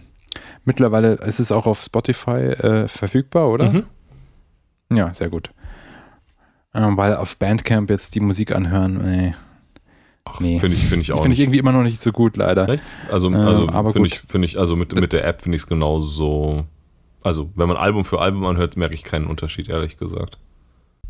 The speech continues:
Speaker 1: Ja.
Speaker 2: Aber wir wollen ja auch keine,
Speaker 1: Ja.
Speaker 2: keine
Speaker 1: Aber
Speaker 2: Werbung
Speaker 1: Bandcamp ist für
Speaker 2: oder,
Speaker 1: was anderes
Speaker 2: oder
Speaker 1: da.
Speaker 2: Favoriten, äh, äh, Webseiten hier bewerben.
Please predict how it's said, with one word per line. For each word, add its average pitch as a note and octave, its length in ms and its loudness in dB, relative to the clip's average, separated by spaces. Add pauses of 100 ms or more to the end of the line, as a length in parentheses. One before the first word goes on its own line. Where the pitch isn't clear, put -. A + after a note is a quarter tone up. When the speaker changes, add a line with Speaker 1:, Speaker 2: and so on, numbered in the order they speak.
(220)
Speaker 1:
Ja. F2 180 -2
Speaker 2:
Aber G2+ 180 2
wir F2+ 60 -2
wollen F2+ 160 2
ja F2+ 80 2
auch - 80 -6
keine, E2+ 320 -2
Speaker 1:
Ja. E2 40 -4
Speaker 2:
keine F2+ 280 0
Speaker 1:
Aber F2 160 2
Speaker 2:
Werbung F#2+ 220 4
Speaker 1:
Bandcamp G2 200 2
ist G2+ 80 2
für F#2 60 4
Speaker 2:
oder, F#2 100 4
Speaker 1:
was G2+ 80 2
anderes G2 340 0
Speaker 2:
oder G2+ 180 4
Speaker 1:
da. F2+ 60 2
Speaker 2:
Favoriten, F2 840 0
äh, - 60 -6 (720)
äh, E2 220 -4
Webseiten D#2+ 540 0
hier D#2+ 240 -2
bewerben. D2+ 600 -2